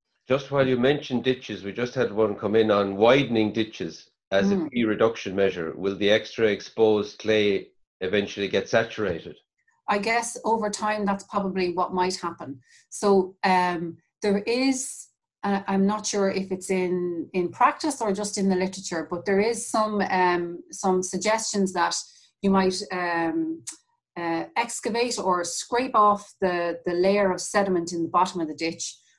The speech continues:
Speaker 2: and, uh, put that up on the field. And then you expose a, a sediment layer that's a nice, a fresh one that has, um, a few more absorption sites for,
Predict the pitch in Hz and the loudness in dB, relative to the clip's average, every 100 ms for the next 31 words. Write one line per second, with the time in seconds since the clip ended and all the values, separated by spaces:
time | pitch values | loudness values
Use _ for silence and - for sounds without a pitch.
0 | _ 175 170 170 170 170 208 196 202 202 | _ -4 -2 -2 -4 -4 -2 2 0 2
1 | 202 196 - 180 180 165 - 220 240 247 | -2 -2 -2 0 0 -2 0 2 2 -2
2 | - _ _ 190 190 196 190 180 - - | -12 _ _ 0 2 4 4 2 -4 0
3 | 190 190 190 190 170 165 165 170 - 214 | 4 6 4 2 -4 -2 -4 -6 -2 0
4 | 208 185 175 180 180 175 170 170 - 175 | 2 2 0 -2 -2 -2 -2 -4 -4 -4
5 | 180 - _ - 170 - 214 220 208 202 | -4 -6 _ -10 -10 0 0 0 0 0
6 | 202 - 170 160 - - 165 156 - - | 0 -2 -6 -6 -8 -4 -2 -2 -6 -6
7 | 165 160 160 - - 190 - 180 175 160 | -4 -2 -2 -4 -10 -12 0 2 2 0
8 | 180 170 - 170 - 170 170 - 165 156 | 2 0 0 -4 -2 -2 -4 -8 -8 -8